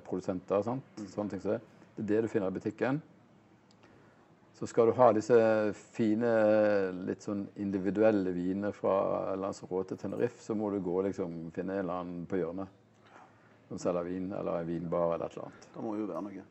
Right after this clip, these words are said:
Speaker 2: Det må
Speaker 1: Ja.
Speaker 2: jo være noen
Speaker 1: Ja, ja.
Speaker 2: små vinbutikker,
Speaker 1: Ja, nei, men det
Speaker 2: eh,
Speaker 1: er
Speaker 2: ting der
Speaker 1: faktisk,
Speaker 2: også.
Speaker 1: jeg satt, eh, jeg ble litt sjokkert, men jeg har, eh, den fra Tenerife er ikke så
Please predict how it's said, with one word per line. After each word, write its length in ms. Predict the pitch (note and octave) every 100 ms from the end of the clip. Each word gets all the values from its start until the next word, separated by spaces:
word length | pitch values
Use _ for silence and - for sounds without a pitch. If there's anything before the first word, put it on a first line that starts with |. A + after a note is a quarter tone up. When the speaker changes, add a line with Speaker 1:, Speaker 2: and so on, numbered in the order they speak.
| -
Speaker 2:
Det 80 | -
må 20 | -
Speaker 1:
Ja. 100 | F2+
Speaker 2:
jo 80 | G2
være 160 | D#2+
noen 120 | F#2+ F#2+
Speaker 1:
Ja, 140 | F2
ja. 160 | G#2+ F#2
Speaker 2:
små 80 | F#2
vinbutikker, 480 | F2+ G2 A2+ -
Speaker 1:
Ja, 120 | A#2+ A#2+
nei, 120 | A2+
men 100 | G#2
det 80 | G#2
Speaker 2:
eh, 40 | G2+
Speaker 1:
er 80 | G2
Speaker 2:
ting 80 |
der 60 | G2+
Speaker 1:
faktisk, 260 | F2 - -
Speaker 2:
også. 0 |
Speaker 1:
jeg 100 | -
satt, 240 | - -
eh, 1800 | G1+ G1+ G1+ G1+ G1+ G1+ G1+ G1+ - - - - - - - _ - - -
jeg 140 | G2
ble 120 | F#2+ G2+
litt 140 | G2
sjokkert, 420 | - - G2 -
men 120 | G#2
jeg 80 | G2
har, 260 | F#2 G2 F#2
eh, 280 | F2+ F#2 F#2+ - - - - - - - - - - -
den 140 | B2 A#2+
fra 100 | B2
Tenerife 420 | B2+ A2 A#2+ -
er 40 | A#2
ikke 140 | A#2+
så 120 | -